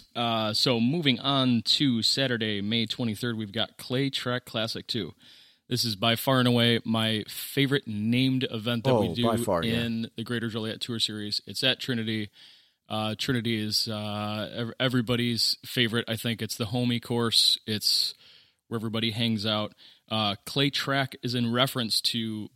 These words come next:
Speaker 1: before Trinity was a, uh, disc golf course, it was a old biker club.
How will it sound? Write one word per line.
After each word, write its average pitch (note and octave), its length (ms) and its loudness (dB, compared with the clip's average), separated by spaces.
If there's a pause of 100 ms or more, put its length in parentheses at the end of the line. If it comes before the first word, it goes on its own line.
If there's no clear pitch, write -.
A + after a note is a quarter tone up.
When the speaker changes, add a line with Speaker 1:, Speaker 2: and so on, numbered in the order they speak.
Speaker 1:
before A2+ 880 -4 (600)
Trinity B2 360 2
was G#2 400 -2
a, F#2+ 380 -4
uh, F2 340 -10 (720)
disc E3+ 180 4
golf A2+ 180 0
course, A2 380 -2
it A2+ 140 -6
was A2 200 -6
a G2 140 -8 (220)
old B2+ 200 -4
biker A#2+ 320 -4
club. F#2 380 -12